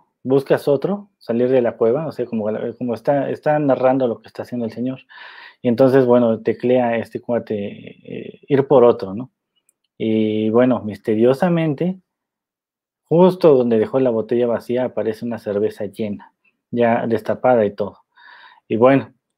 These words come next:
así empieza esta, este, esta cosa misteriosa, ¿no? Después aparecen más instrucciones. Y dice, "Con las luces apagadas o encendidas". Y ya teclea, ¿no? "Apagadas". Y bueno, se va la luz de todo.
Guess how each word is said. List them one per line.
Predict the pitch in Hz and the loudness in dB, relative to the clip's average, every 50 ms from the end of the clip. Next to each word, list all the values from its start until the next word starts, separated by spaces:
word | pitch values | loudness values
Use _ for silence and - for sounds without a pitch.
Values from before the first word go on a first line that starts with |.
| _ _ _ _ _ _ - 135 123 | _ _ _ _ _ _ -10 -8 -4
así | 98 101 123 123 127 | -2 2 4 4 4
empieza | 123 117 113 117 - 123 113 - 123 117 | 4 2 0 -2 -2 -2 -2 0 -2 -2
esta, | 110 110 - - 113 110 | -2 -4 -4 -6 -8 -6
este, | - - 117 - - 123 117 113 110 - - 127 127 | -6 -8 -10 -6 -4 -4 -4 -4 -4 -8 -10 -12 -14
esta | 113 - 127 - | -10 -10 -10 -8
cosa | - 127 113 123 117 | -8 -8 -6 -6 -6
misteriosa, | 110 104 98 - - 107 98 101 101 98 - - - 104 | -6 -6 -8 -10 -10 -10 -8 -8 -8 -10 -10 -14 -16 -14
¿no? | 107 131 135 - _ _ - - - _ - | -14 -14 -14 -18 _ _ -20 -20 -10 _ 0
Después | 120 - - 156 185 196 202 185 | 0 2 4 4 4 4 4 0
aparecen | 143 117 - 131 131 135 143 135 | -2 2 2 2 2 2 2 2
más | 127 123 113 - | 2 0 0 0
instrucciones. | 151 139 - 165 160 - - 226 214 196 180 - - _ _ _ _ _ _ _ _ _ _ _ _ - | -4 -4 -4 -6 -6 -2 0 0 0 0 -2 -6 -12 _ _ _ _ _ _ _ _ _ _ _ _ -6
Y | 135 127 123 127 127 123 123 120 | -2 0 2 2 2 2 2 2
dice, | 127 131 - - 135 | 0 -2 -2 -2 -4
"Con | - 113 113 | -4 -2 -2
las | 117 117 | -2 0
luces | 160 175 175 180 170 | 0 0 -2 0 -2
apagadas | 151 - - 123 117 117 131 139 147 135 - - | -2 0 0 0 0 0 0 0 -2 -2 -4 -6
o | 117 | -10
encendidas". | 110 104 - 110 107 101 107 104 101 - - _ - | -10 -8 -8 -10 -8 -8 -10 -10 -12 -14 -18 _ -8
Y | 113 | -6
ya | 110 110 110 107 | -4 -4 -4 -4
teclea, | 107 113 107 - 117 113 104 104 | -4 -6 -4 -2 0 0 0 -2
¿no? | 113 135 147 131 | -4 -6 -4 -4
"Apagadas". | 107 - 120 113 127 127 113 - - - - - _ _ _ - - - _ - | -4 -2 0 0 2 0 0 -2 -4 -16 -20 -20 _ _ _ -20 -20 -20 _ -2
Y | - | 2
bueno, | 120 135 139 127 110 | 4 4 4 4 0
se | - 117 | 0 0
va | 110 123 | 2 2
la | 127 123 117 | 2 2 0
luz | 120 120 110 - | 0 -2 -6 -6
de | 120 104 | -10 -8
todo. | - 110 98 - | -6 -6 -8 -8